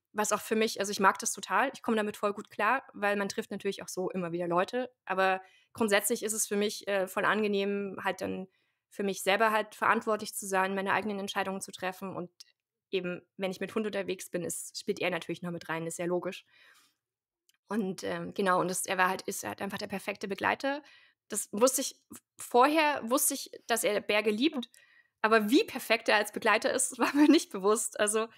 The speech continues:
er ist so der größte Motivator auf der Welt, also ohne es zu wissen, aber er, er, er geht halt dann, abends legt er sich halt hin und, und schläft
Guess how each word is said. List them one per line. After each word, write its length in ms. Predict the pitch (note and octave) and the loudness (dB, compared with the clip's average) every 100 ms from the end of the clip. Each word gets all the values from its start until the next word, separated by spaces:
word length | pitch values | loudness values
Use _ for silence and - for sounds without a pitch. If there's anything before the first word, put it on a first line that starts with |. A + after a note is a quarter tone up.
| _ _ _ | _ _ _
er 360 | - B3 A#3+ - | -2 2 4 4
ist 200 | C#4+ - | 2 4
so 220 | C4 B3+ | 6 6
der 220 | B3 B3 | 6 4
größte 360 | B3 C4 - B3+ | 4 2 4 4
Motivator 720 | A#3+ C4+ A#3+ A3 C4+ B3+ A3 | 4 4 4 6 4 2 2
auf 100 | G#3+ | 0
der 140 | G#3 | 0
Welt, 380 | G#3 A3+ C#4 - - | 4 4 2 -2 0
also 160 | G#3+ | 6
ohne 160 | A#3 C4 | 8 10
es 160 | B3 - | 8 4
zu 120 | A#3 | 4
wissen, 340 | D#4 - B3 | 4 4 4
aber 320 | G#3 G#3 G#3+ A3 _ _ _ | 6 6 4 0 _ _ _
er, 340 | A#3 A#3 - | 2 2 2
er, 180 | A#3+ A3+ - - | -2 -2 -12 -10
er 120 | A#3 | -4
geht 180 | C4 C4+ | -2 4
halt 180 | B3 A#3 | 4 4
dann, 300 | A3+ A3+ - - - - - | 0 0 -4 -14 -20 -20 2
abends 460 | A3 B3+ C#4 - | 6 8 6 2
legt 200 | B3 B3+ | 0 0
er 60 | A#3 | -6
sich 180 | A#3+ B3 | -6 -2
halt 160 | A3 | -2
hin 240 | - C4+ C#4+ | 2 4 4
und, 140 | A3+ - | 2 -4
und 140 | A3 | -6
schläft 420 | - G#3 A3+ - | -4 2 2 2